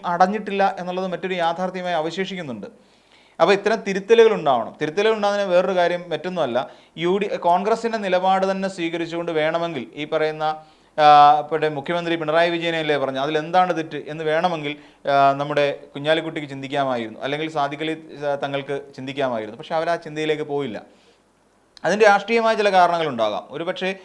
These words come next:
എന്താണ് എന്ന് പറഞ്ഞാൽ ചിലപ്പോൾ ഒരു ദീർഘകാല അടിസ്ഥാനത്തിൽ ഒരു ദീർഘവീക്ഷണത്തോടുകൂടി നമ്മൾ അതിനെക്കുറിച്ച് ആലോചിക്കേണ്ടി വരും. എന്തുകൊണ്ടാണെന്ന് ചോദിച്ചാൽ ഇവിടെ, ആ, ഭരണം എന്ന് പറയുന്നതാണല്ലോ ഏറ്റവും പ്രധാനപ്പെട്ട ഒരു കാര്യം, അധികാരം എന്ന് പറയുന്ന ഒരു കാര്യം. ഇവരെ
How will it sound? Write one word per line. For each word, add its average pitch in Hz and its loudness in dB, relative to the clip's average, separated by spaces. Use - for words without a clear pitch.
എന്താണ് 202 8
എന്ന് 202 2
പറഞ്ഞാൽ 196 2
ചിലപ്പോൾ 190 0
ഒരു 196 -2
ദീർഘകാല 190 2
അടിസ്ഥാനത്തിൽ 180 0
ഒരു 180 -2
ദീർഘവീക്ഷണത്തോടുകൂടി 175 -6
നമ്മൾ 165 -6
അതിനെക്കുറിച്ച് 156 -4
ആലോചിക്കേണ്ടി 151 -2
വരും. - -12
എന്തുകൊണ്ടാണെന്ന് 196 4
ചോദിച്ചാൽ 180 2
ഇവിടെ, 190 -2
ആ, 165 2
ഭരണം 165 2
എന്ന് 202 -6
പറയുന്നതാണല്ലോ 190 2
ഏറ്റവും 175 -2
പ്രധാനപ്പെട്ട 165 -2
ഒരു 156 -4
കാര്യം, 131 -2
അധികാരം 180 2
എന്ന് 170 -6
പറയുന്ന 156 0
ഒരു 135 -4
കാര്യം. 104 -2
ഇവരെ 147 2